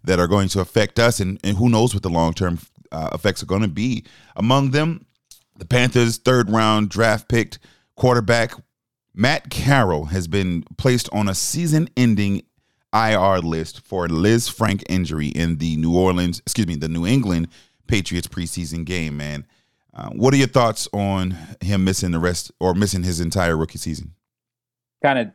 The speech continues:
Speaker 2: I mean, not in the sense of him being a rookie, but it seems like deja vu as far as Panthers and Liz Frank. Is there a,
Speaker 1: Mm.
Speaker 2: is there a Liz Frank curse in the Panthers?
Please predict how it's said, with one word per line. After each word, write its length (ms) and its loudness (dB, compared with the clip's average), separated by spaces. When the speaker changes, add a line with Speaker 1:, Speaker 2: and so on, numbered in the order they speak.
Speaker 2:
I 100 -4
mean, 440 0
not 280 2
in 100 -2
the 160 2
sense 360 0
of 100 -2
him 140 0
being 200 2
a 60 0
rookie, 340 2
but 180 2
it 160 -2
seems 300 4
like 180 4
deja 420 4
vu 360 4
as 120 2
far 220 4
as 100 -2
Panthers 640 2
and 160 -2
Liz 220 4
Frank. 500 -2
Is 200 -4
there 400 6
a, 20 -4
Speaker 1:
Mm. 480 -10
Speaker 2:
is 80 -20
there 220 4
a 40 2
Liz 300 4
Frank 480 -2
curse 420 0
in 120 0
the 100 2
Panthers? 640 2